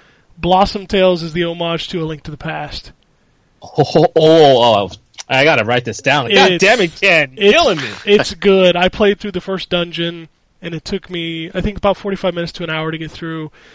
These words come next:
Speaker 1: the opening area in the first dungeon. And, like, when I finished the first dungeon, I'm like, "Yep, I'm gonna play this game."
Speaker 2: Uh, how dare you name drop my favorite Zelda game? God damn it.
Speaker 1: Yeah.
Speaker 2: That's,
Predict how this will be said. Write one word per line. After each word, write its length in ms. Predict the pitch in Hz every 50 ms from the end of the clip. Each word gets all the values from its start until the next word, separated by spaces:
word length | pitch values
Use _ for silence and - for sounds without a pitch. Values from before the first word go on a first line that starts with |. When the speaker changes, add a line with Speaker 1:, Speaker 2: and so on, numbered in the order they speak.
| _ _ _
Speaker 1:
the 160 | - 190 202 - -
opening 380 | 202 196 190 190 185 180 180
area 320 | 175 170 170 170 165 160 160
in 80 | 160
the 60 | 160 156
first 260 | - 175 170 156 -
dungeon. 500 | 175 165 165 175 165 175 180 180 175 170 _ _ - _ _
And, 80 | - -
like, 140 | 170 170 156
when 100 | 170 175 175
I 60 | 156
finished 340 | - - 190 185 180 - -
the 80 | 185
first 240 | - - 185 170 -
dungeon, 260 | 185 185 180 160 170 175
I'm 80 | 170
like, 220 | 175 165 151 - -
"Yep, 180 | 190 214 - _ _ _ _ _ _ _ _ _ _ _ _ _ _ _ _ _ -
I'm 140 | - 180 175
gonna 80 | 175 156
play 220 | - - 170 156
this 180 | 156 160 151 -
game." 340 | - 165 156 160 151 - - _ _ _ _ _ _ _ _ _ _ _ _ -
Speaker 2:
Uh, 120 | - -
how 120 | - - 131
dare 260 | 131 127 151 151 151
you 140 | 143 131 127
name 220 | 127 127 123 127
drop 260 | 120 - 127 117 117
my 140 | 113 110 107
favorite 400 | 104 - - 135 117 104 107 101
Zelda 280 | 101 110 104 98 95 98
game? 280 | 90 92 90 90 90 - _
God 160 | - 110 110 160
damn 40 |
it. 20 | 175
Speaker 1:
Yeah. 320 | 165 160 156 151 147 139
Speaker 2:
That's, 180 | 101 104 -